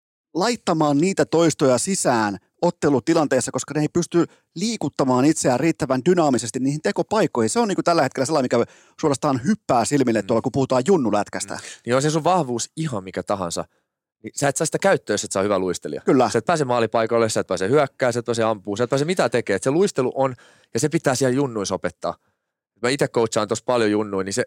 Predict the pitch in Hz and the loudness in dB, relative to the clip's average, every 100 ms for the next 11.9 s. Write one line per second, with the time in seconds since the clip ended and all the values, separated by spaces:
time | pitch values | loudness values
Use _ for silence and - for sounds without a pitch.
0 | - - 135 139 123 _ _ _ _ _ | -6 -4 -4 -4 -10 _ _ _ _ _
1 | _ - - _ _ _ _ - 165 160 | _ -12 -12 _ _ _ _ -10 -6 -2
2 | 180 175 208 208 135 113 113 98 82 71 | 0 2 2 0 -2 0 2 2 0 -6
3 | - - 95 85 - 90 92 98 190 - | -6 -2 -2 -2 -4 -4 -4 -2 -4 -2
4 | 220 202 185 - - - 170 165 156 151 | 0 0 0 -6 -16 -2 0 2 0 0
5 | 131 127 127 147 131 113 117 117 135 139 | 0 0 -2 0 2 0 -2 -2 0 0
6 | 123 98 98 92 92 - 107 95 78 76 | 0 -2 0 -2 -4 -8 -6 -6 -6 -10
7 | - 78 78 78 76 85 82 87 95 - | -8 -8 -8 -8 -10 -8 -4 -6 -6 -2
8 | 190 - 190 156 147 147 - 139 139 117 | 0 2 0 2 2 0 0 -2 0 0
9 | 120 123 117 127 - 120 123 - 107 113 | 0 2 2 0 -4 -2 -2 0 -2 -2
10 | 117 107 101 95 - 104 101 98 87 82 | -4 -2 -2 -4 -4 -4 -2 -2 -2 -2
11 | 82 92 87 82 80 87 - 147 170 | -2 -2 -4 -4 -6 -8 0 2 2